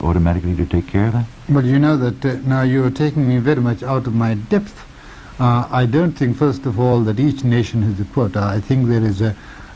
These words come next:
Speaker 2: there is some provision about adequate regional representation, uh, the overriding principle still being of the qualifications of people employed.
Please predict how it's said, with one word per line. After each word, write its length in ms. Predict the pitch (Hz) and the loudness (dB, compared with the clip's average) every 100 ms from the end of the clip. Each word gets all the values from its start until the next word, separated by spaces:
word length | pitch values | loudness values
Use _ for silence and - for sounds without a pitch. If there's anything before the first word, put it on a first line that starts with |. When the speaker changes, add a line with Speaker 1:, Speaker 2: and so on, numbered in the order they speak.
| 120 | 0
Speaker 2:
there 240 | 120 113 | 2 4
is 240 | 113 95 - | 2 -2 -4
some 300 | 127 123 98 | 0 0 0
provision 560 | 110 107 117 110 110 | -2 0 2 2 2
about 320 | 98 110 104 | 2 2 2
adequate 400 | 113 104 107 113 92 | 0 0 0 -2 0
regional 440 | 120 151 104 110 104 | 0 0 2 0 2
representation, 960 | 104 110 101 101 98 104 80 117 147 - - - - - 117 | 0 -2 0 0 0 -4 -4 -4 -4 -6 -16 -20 -20 -6 0
uh, 300 | 110 104 101 | 2 2 2
the 120 | 117 | 2
overriding 600 | 120 117 113 110 107 110 | 2 2 2 2 0 0
principle 480 | 127 120 - 117 101 | 0 0 -2 -2 -2
still 340 | - 196 135 | 0 2 2
being 380 | 104 110 104 101 | 2 0 0 0
of 220 | 104 92 | -2 -2
the 80 | 104 | -4
qualifications 880 | 113 104 98 113 135 131 - 101 95 | 0 0 0 -2 0 0 0 -4 -4
of 100 | 95 | 0
people 320 | 117 - 98 | 0 0 -2
employed. 560 | 95 92 156 117 95 | -2 0 0 0 -2